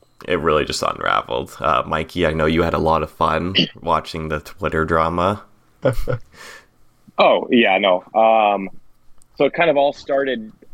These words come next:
Speaker 3: on the Spittin' Chicklets podcast with Bis and Net and Whitney mentioning it. And, I mean, good for them. Like, they were saying, they weren't really trying to create a cancel culture. They weren't really trying to get him fired. They were just trying to stand up for the younger players that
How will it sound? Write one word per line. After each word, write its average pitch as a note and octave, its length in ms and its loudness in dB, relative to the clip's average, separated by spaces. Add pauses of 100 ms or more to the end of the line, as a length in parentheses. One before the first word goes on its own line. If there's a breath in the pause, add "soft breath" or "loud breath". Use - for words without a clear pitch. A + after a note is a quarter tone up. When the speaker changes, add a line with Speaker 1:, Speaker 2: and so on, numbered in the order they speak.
Speaker 3:
on G#2+ 140 -6
the G#2 60 -14
Spittin' G#2+ 380 -4
Chicklets G#2+ 400 -2
podcast G2 680 0
with F#2+ 180 -2 (120)
Bis G#2 240 -2
and F#2+ 120 2
Net F#2 220 2
and F#2 300 -6 (800)
Whitney B2+ 380 4
mentioning A#2+ 540 4
it. C#3+ 260 2
And, A#2 120 -2
I A2+ 120 0
mean, C3+ 400 -4
good G#3+ 260 0
for B2+ 140 0
them. G#2+ 420 2 (160)
Like, B2 200 0
they C#3 100 4
were C#3+ 100 4
saying, A#2+ 560 0
they B2 140 0
weren't A#2+ 260 2
really A#2 220 2
trying A2 240 0
to G2 320 -2
create G#2+ 300 2
a G#2 40 2
cancel G2+ 440 -2
culture. G#2+ 580 0
They G#2 100 2
weren't A2+ 240 2
really A2+ 240 2
trying - 180 0
to F#2 60 0
get - 240 0
him A2 160 -2 (100)
fired. G#2+ 340 4
They G2 100 0
were G2 100 2
just G2 140 -2
trying G2 140 0
to F#2 60 -2
stand F#2+ 380 0
up G2+ 160 2
for G#2+ 100 2
the F#2+ 80 0
younger F#2+ 280 4
players G2+ 520 2
that F2+ 240 2